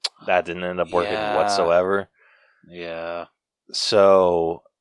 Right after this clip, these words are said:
Speaker 1: we thought the story for Power Rangers was decent. The writing, we thought, was, like, eh. Acting was eh. Character development was eh. The effect, dude, what the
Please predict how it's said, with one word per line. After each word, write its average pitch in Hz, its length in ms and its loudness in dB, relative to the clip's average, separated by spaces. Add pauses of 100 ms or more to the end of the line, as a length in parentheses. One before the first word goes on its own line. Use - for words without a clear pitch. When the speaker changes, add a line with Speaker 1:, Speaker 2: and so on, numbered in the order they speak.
(500)
Speaker 1:
we 110 120 -6
thought 127 220 6
the 113 80 -4
story 127 460 2
for 151 160 -6
Power 147 300 4
Rangers 147 320 -4
was 147 140 -8
decent. 147 600 -4
The 95 140 0
writing, 120 680 2
we 113 120 -8
thought, 113 320 4
was, 101 240 -2
like, 98 320 2 (340)
eh. 117 220 -2 (720)
Acting 110 420 0
was 110 240 -4
eh. 117 280 0 (340)
Character 107 320 -2
development 104 560 4
was 104 260 -4
eh. 110 240 -4 (1160)
The 110 120 0
effect, 135 720 2
dude, 151 260 -4
what - 160 -6
the 117 100 -4